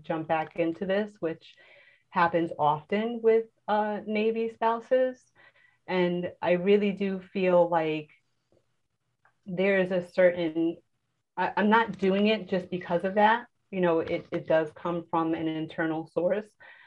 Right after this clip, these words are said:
but I do feel like there's a certain weight attached to doing this in terms of representation, so that other women, so that other girls can look and say,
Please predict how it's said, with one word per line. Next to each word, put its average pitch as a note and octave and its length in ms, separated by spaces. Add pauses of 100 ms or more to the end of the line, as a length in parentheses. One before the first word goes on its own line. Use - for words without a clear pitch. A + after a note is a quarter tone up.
(200)
but F#3+ 100
I F3 120
do F#3 280
feel F#3 300
like E3 300
there's E3+ 220
a D#3+ 140
certain E3 380
weight D#3 360 (200)
attached E3 580
to F3 80
doing E3 380
this G3+ 280 (440)
in E3+ 160
terms E3 380
of D#3 180
representation, E3 1040
so E3 120
that D#3 240
other D#3+ 280
women, D#3+ 540 (320)
so E3+ 120
that D#3+ 260
other E3 200
girls E3+ 680 (340)
can F3+ 300
look F#3 300
and E3+ 260
say, D#3 600